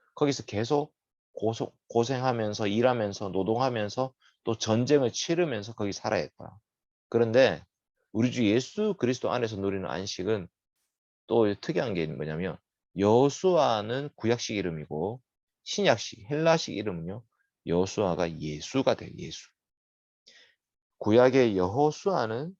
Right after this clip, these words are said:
너에게 참 안식을 주지 못했지만 신약의 예수는 진짜 안식을 우리에게 주는 분이다. 그러니 예수 그리스도를 통해서 누리는 안식이 그날을 너희는 기억해라. 그래서 우리가 주일을 어떻게 생각해야 됩니까?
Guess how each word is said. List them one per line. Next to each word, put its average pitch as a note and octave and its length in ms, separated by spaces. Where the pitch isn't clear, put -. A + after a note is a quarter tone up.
너에게 G2 300
참 A2+ 240
안식을 G#2+ 260
주지 F#2+ 200
못했지만 F2+ 720
신약의 A#2 600
예수는 A2 640
진짜 C#3+ 400
안식을 E2+ 320
우리에게 E2 260
주는 D#2+ 300
분이다. - 420
그러니 A#2+ 460
예수 A#2 480
그리스도를 G#2 460
통해서 F3 760
누리는 G2 400
안식이 G2 600
그날을 G#2 460
너희는 E2 300
기억해라. - 520
그래서 E3 200
우리가 A#2+ 160
주일을 A2 320
어떻게 - 260
생각해야 G#2+ 380
됩니까? F2 400